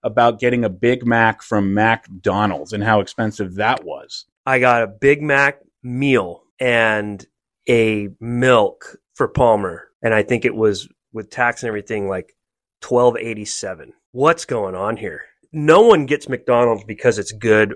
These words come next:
Speaker 2: or they actually really like it. They get it because it's very convenient.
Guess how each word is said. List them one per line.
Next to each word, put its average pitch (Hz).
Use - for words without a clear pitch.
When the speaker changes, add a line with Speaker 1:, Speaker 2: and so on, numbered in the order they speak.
Speaker 2:
or 107
they 101
actually 120
really 101
like 104
it. -
They 117
get 135
it 147
because 120
it's -
very 143
convenient. 120